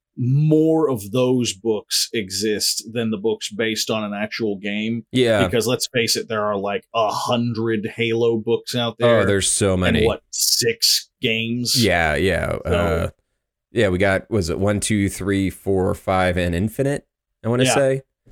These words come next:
Speaker 1: Yeah.
Speaker 2: Um,
Speaker 1: A few more if
Speaker 2: oh,
Speaker 1: you
Speaker 2: and,
Speaker 1: count
Speaker 2: and,
Speaker 1: O D S T
Speaker 2: and, uh,
Speaker 1: and
Speaker 2: and Reach.
Speaker 1: And Reach,
Speaker 2: And Reach
Speaker 1: yeah.
Speaker 2: and O D S T. And I think O D S T is an expansion of, of, of three.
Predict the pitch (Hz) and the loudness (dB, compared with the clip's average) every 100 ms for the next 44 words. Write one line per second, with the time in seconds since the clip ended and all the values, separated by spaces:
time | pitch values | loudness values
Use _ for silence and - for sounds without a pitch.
0 | - 123 117 101 101 95 95 92 90 90 | -6 -2 0 2 2 2 2 2 0 -2
1 | 90 _ - 170 160 143 135 117 123 131 | -4 _ -4 0 4 4 6 6 6 4
2 | 131 135 120 113 113 110 104 104 101 98 | 4 4 4 4 4 4 4 2 4 4
3 | 95 92 98 104 98 92 - - - _ | 2 2 0 0 0 0 -2 -6 -8 _
4 | - _ _ _ 110 107 107 90 - 110 | -20 _ _ _ -6 -4 -6 -6 0 4
5 | 127 90 107 101 101 90 82 - 76 67 | 4 2 2 2 2 0 -2 -2 -2 -2
6 | - - 92 87 85 90 87 90 87 90 | -6 -4 -2 -2 -2 -2 -2 0 0 0
7 | 85 - - 87 - 78 - - 92 82 | -2 -2 -2 -4 -4 -10 -6 0 0 0
8 | - 78 - - - 92 78 71 73 - | -4 -6 -8 -16 -6 -2 -2 -2 -6 -8
9 | 78 - 69 55 | -8 -6 -6 -6